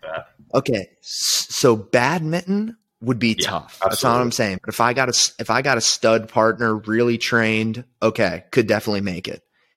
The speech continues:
Speaker 1: You can
Speaker 2: Handball?
Speaker 1: compete right away.
Speaker 2: That's what I'm
Speaker 1: Yeah.
Speaker 2: saying, dude. We have good arms. We're
Speaker 1: Yeah.
Speaker 2: athletic.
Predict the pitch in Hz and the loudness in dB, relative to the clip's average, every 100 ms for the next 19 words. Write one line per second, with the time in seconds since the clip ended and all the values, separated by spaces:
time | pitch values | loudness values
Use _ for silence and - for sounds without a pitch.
0 | _ _ _ _ _ - 117 127 180 185 | _ _ _ _ _ -4 2 4 4 4
1 | 214 143 120 107 95 98 110 76 _ _ | 4 2 4 2 0 0 0 -2 _ _
2 | _ _ _ _ _ _ _ _ _ - | _ _ _ _ _ _ _ _ _ -4
3 | 113 143 214 214 170 82 107 127 113 98 | 0 0 2 4 4 4 4 2 2 -2
4 | 98 95 104 180 196 131 104 139 156 170 | -4 -4 2 6 6 4 0 4 6 6
5 | 165 160 160 160 165 127 113 113 117 92 | 4 4 2 0 -4 -2 4 4 6 4
6 | 123 131 135 131 - | 4 6 4 2 -4